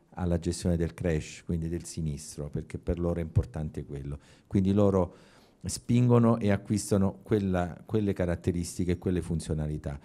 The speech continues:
Eh, lo stesso dispositivo però se è richiesto da altri, faccio l'esempio di chi magari, mm, so, società di noleggio a lungo termine piuttosto che di, eh, concessionarie auto,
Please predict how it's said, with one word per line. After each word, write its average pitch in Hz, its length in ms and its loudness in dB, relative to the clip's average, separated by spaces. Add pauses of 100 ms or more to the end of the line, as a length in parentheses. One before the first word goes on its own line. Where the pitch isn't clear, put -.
(360)
Eh, 90 300 0
lo 101 160 2
stesso 117 300 0
dispositivo 113 560 2
però 110 180 4
se 104 260 2
è 104 40 4
richiesto 98 560 0
da 87 280 2
altri, 82 280 -6
faccio 80 540 0
l'esempio 85 540 -2
di 80 120 -6
chi 85 140 -2
magari, 80 420 0 (200)
mm, 78 320 -4 (360)
so, 78 160 -8
società 78 420 -6
di 80 140 -4
noleggio 80 300 0
a - 20 -2
lungo 78 240 -4
termine 78 420 -4
piuttosto 80 560 -4
che 76 180 -4
di, 78 240 -4 (400)
eh, 80 300 -2
concessionarie 78 920 -2
auto, 76 640 -4